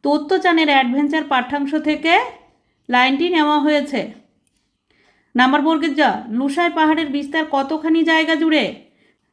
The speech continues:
লুসাই পাহাড়ের বিস্তার সাড়ে ছয়শো থেকে সাতশো বর্গ মাইল জুড়ে।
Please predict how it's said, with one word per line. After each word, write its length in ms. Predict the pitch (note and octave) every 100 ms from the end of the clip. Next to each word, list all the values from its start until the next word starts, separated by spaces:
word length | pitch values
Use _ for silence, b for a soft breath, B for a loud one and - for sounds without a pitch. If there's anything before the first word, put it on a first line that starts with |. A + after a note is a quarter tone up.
| A#3+
লুসাই 320 | C4+ C#4 E4+
পাহাড়ের 420 | E4 D4 D4+ D#4
বিস্তার 500 | C4 C#4+ C#4 D4 E4 A4 - B B
সাড়ে 280 | - C4 C#4+
ছয়শো 320 | D#4+ F4 E4
থেকে 220 | E4 D#4+
সাতশো 380 | D#4 C#4 C4+ E4
বর্গ 260 | D4 D4 D4
মাইল 360 | D4 D4+ D4
জুড়ে। 340 | D4 C#4+ A3